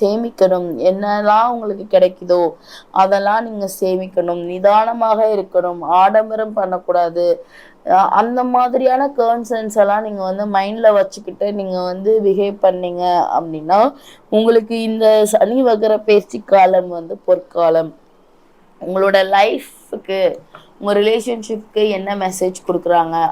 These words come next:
அப்படின்னு நம்ம வந்து பார்க்கலாம். உங்க ரிலேஷன்ஷிப்புக்கு என்ன மெசேஜ் கொடுக்குறாரு அப்படின்னு நம்ம பார்த்தோம் அப்படின்னா, "I remember every detail of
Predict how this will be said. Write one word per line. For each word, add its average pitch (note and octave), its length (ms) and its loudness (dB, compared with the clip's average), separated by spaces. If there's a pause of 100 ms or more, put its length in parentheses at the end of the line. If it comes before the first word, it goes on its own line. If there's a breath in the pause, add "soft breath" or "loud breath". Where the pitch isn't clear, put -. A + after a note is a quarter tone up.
அப்படின்னு E3+ 280 0
நம்ம E3 220 -8
வந்து D#3+ 260 -6
பார்க்கலாம். D3+ 600 0 (840 soft breath)
உங்க G3+ 220 2
ரிலேஷன்ஷிப்புக்கு A3+ 1160 0
என்ன F#3+ 280 -2
மெசேஜ் F#3 420 -2 (160)
கொடுக்குறாரு E3 580 2 (180)
அப்படின்னு E3+ 260 0
நம்ம E3+ 180 -4
பார்த்தோம் E3+ 460 0
அப்படின்னா, F3+ 360 -2 (380 soft breath)
"I G3+ 300 0
remember A#3 320 0 (100)
every G3+ 320 -2
detail G#3 360 0
of G3+ 140 0